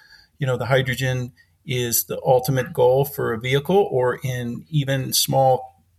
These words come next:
chemical processes, we're finding that just the pure generation of hydrogen. We've talked about things like even direct burn of the hydrogen for heating and cooking and that sort of thing. So there's such a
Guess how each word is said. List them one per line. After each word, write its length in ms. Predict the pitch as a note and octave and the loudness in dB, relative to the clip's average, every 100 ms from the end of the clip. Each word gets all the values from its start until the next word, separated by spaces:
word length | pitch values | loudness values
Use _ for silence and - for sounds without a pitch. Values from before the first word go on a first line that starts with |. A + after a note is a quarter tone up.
| - | 2
chemical 320 | F3 F3 B2+ | 2 4 0
processes, 720 | - A#2 A2+ C3 - A#2+ A2+ | 2 0 2 0 0 0 -4
we're 120 | B2 | -4
finding 600 | A#2 - B2 B2 A#2+ A#2 A2+ | -4 -2 0 0 -2 -4 -2
that 220 | A2+ - | -4 -6
just 340 | - B2+ - | -2 0 0
the 80 | C#3 | -4
pure 220 | - C3+ | 0 0
generation 560 | A#2+ B2+ A#2+ A#2+ - B2 | 0 -2 -2 -2 -4 -6
of 60 | - | 0
hydrogen. 640 | B2+ B2 A#2+ C3+ B2 B2 - - - - | 0 0 -2 -2 -4 -6 -14 -20 -20 -2
We've 180 | C#3+ C3+ | 0 2
talked 280 | D#3 C#3 D3 | 4 4 4
about 340 | C#3 B2+ - | 2 2 0
things 340 | C#3 C3 B2+ | -2 0 0
like 440 | B2+ B2 A#2+ A#2+ - - | 0 2 2 -2 -12 -2
even 380 | C3+ B2+ B2 A#2 | -2 0 -4 0
direct 360 | C3 A#2+ - | 2 2 0
burn 240 | C#3+ C#3 C#3+ | 2 4 4
of 80 | |
the 80 | C3+ | 2
hydrogen 520 | B2+ C3 C#3 C#3 C#3 | 2 2 0 2 2
for 140 | C#3+ A#2 | 0 -4
heating 580 | - B2+ C3+ D3 D3+ D3 - | -4 -4 0 4 4 4 -2
and 180 | B2 | -12
cooking 440 | - D3+ D3+ D#3+ D3 | 0 0 2 2 2
and 100 | A#2+ | 2
that 180 | A#2+ B2 | -2 0
sort 180 | D3+ D3+ | 2 2
of 80 | |
thing. 260 | D3+ A#2 A#2 | 2 -4 0
So 360 | - B2+ B2+ A#2+ - - - | 2 4 4 2 -10 -20 -2
there's 200 | C#3+ C3+ | 0 2
such 340 | - F3+ F3 | 4 4 4
a 160 | D3 | 0